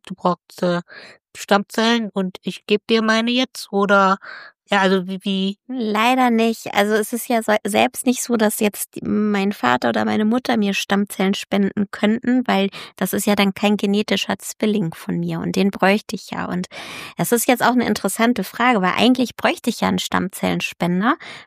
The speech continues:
Speaker 2: weil wenn ich ja entsprechend eine K M T hätte und, äh, also eine Knochenmarkstransplantation und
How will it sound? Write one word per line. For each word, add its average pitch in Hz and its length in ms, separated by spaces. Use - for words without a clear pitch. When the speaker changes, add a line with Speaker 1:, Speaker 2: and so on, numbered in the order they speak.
Speaker 2:
weil 196 360
wenn 190 220
ich - 280
ja 175 140
entsprechend 190 840
eine 180 120
K - 180
M 175 140
T - 180
hätte 190 400
und, 185 580
äh, 175 180
also - 160
eine 160 140
Knochenmarkstransplantation 202 1500
und 196 180